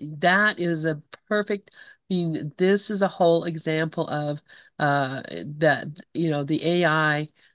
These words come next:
uh, becoming sentient and, you know, having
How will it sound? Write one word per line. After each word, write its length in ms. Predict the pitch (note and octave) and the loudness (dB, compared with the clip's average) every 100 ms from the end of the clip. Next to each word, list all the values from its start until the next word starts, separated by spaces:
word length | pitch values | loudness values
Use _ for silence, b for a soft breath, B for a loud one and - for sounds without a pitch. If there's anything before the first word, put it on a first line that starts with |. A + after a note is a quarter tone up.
| - | -6
uh, 280 | D#3 D3 C#3+ | -2 -2 -2
becoming 760 | C#3+ F3 F#3+ F3+ E3 D#3+ D#3+ - _ - | -2 0 2 4 4 2 -2 -8 _ -6
sentient 680 | - G3 A#3 F3+ A#2 - - | -2 0 0 -4 -6 -8 -4
and, 360 | E3 D3+ D3+ | -2 -2 -2
you 120 | - D3 | -2 -2
know, 340 | C#3+ C#3 C#3 C#3+ | -2 -4 -6 -12
having 460 | C3+ D#3 D#3 C#3+ | -6 -2 -2 -2